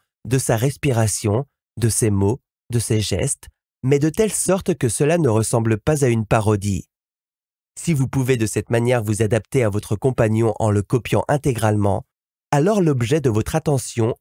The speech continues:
aura une confiance inconsciente envers vous, et c'est justement sur cette confiance que reposent de bonnes relations équilibrées. C'est l'état où votre influence par suggestion est réellement perçue et mise en pratique.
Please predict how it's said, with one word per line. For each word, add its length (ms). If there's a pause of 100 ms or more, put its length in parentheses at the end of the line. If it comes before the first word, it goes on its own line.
aura 320
une 180
confiance 580
inconsciente 600
envers 260
vous, 300 (320)
et 80
c'est 200
justement 500
sur 200
cette 220
confiance 580 (280)
que 100
reposent 460
de 100
bonnes 280
relations 600
équilibrées. 720 (880)
C'est 140
l'état 500
où 100
votre 320
influence 520
par 160
suggestion 720 (240)
est 140
réellement 640
perçue 580
et 140
mise 180
en 80
pratique. 720